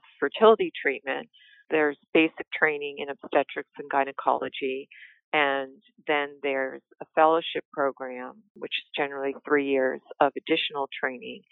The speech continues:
and then there's board certification. Optimally, someone would want to be going to a reproductive endocrinologist who's fellowship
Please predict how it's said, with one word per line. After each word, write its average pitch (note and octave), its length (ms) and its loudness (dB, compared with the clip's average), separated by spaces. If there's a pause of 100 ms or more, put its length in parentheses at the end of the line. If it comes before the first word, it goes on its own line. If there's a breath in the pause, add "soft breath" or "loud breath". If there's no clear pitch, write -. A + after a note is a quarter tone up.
(380 loud breath)
and D3 140 0
then C#3 200 4
there's C#3 240 0 (160)
board D3 260 8 (120)
certification. - 840 0 (360 soft breath)
Optimally, D#3 720 0 (120)
someone D3 380 0
would C#3 140 -4
want C#3+ 180 -2
to C#3 60 -6
be C#3 180 -2
going C3+ 340 0 (140)
to C3 460 -2 (180)
a C#3+ 80 -2
reproductive C#3+ 600 -2
endocrinologist C3 1040 0 (580 soft breath)
who's D3 180 -6 (140)
fellowship D3 520 2